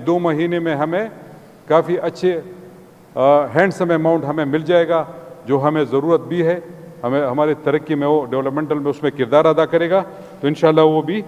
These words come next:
उन्होंने promise किया, एक दो महीने में वो जो बकाया जात है, वो हमें मिल जाएगी। बाकी बहुत से लोग कहते हैं,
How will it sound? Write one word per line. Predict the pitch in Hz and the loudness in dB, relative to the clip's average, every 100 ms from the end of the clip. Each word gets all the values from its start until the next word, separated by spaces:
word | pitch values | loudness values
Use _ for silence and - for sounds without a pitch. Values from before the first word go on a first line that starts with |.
| - | -4
उन्होंने | 147 151 | -2 0
promise | 143 147 151 151 156 | 0 0 0 -2 -2
किया, | 156 | -2
एक | 151 127 | 0 -2
दो | 135 | -4
महीने | 143 143 143 | -4 -4 -4
में | 135 | -4
वो | 135 147 196 - - - - | -2 -2 -4 -8 -20 -20 -2
जो | 131 | 4
बकाया | 139 139 135 | 4 6 6
जात | 139 147 | 6 4
है, | 165 | 4
वो | 147 139 | 4 2
हमें | 139 190 208 - 117 | -2 -4 -8 -12 -4
मिल | 135 | -2
जाएगी। | 113 110 92 90 - - - - 131 | 0 -2 -2 -8 -12 -20 -20 -14 2
बाकी | 170 190 | 4 6
बहुत | 165 202 196 | 6 6 6
से | 196 | 2
लोग | 180 190 190 | 2 0 0
कहते | 190 185 180 | -2 0 0
हैं, | 175 175 - | 0 -2 -6